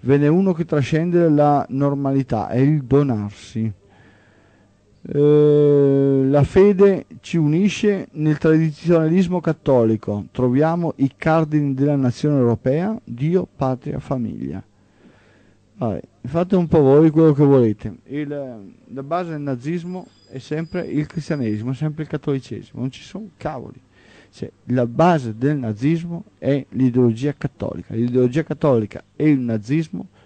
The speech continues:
sono esattamente la stessa cosa, al di là che la propaganda cerchi di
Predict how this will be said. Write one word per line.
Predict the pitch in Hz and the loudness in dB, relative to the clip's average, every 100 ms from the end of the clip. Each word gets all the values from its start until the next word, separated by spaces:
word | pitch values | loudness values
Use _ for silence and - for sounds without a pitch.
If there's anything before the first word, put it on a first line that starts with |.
| _ | _
sono | - - 156 110 - - | -8 2 2 2 -4 -14
esattamente | 107 104 123 - 123 147 180 185 180 | -10 -6 -6 -2 0 0 -2 -4 -4
la | 156 | -4
stessa | 123 - 139 - 135 | -4 -4 -4 -4 -10
cosa, | - - - _ _ - - - - | -10 -14 -14 _ _ -20 -20 -20 -6
al | 143 147 | 0 0
di | 139 | 2
là | 156 196 - - | 2 0 -4 -20
che | - 180 | -4 -2
la | 127 113 | -2 -2
propaganda | - 165 196 139 101 120 - - | -4 -2 -2 -2 -4 -8 -14 -6
cerchi | 151 120 107 - 131 | -2 0 -2 -4 -4
di | 110 113 | -2 -4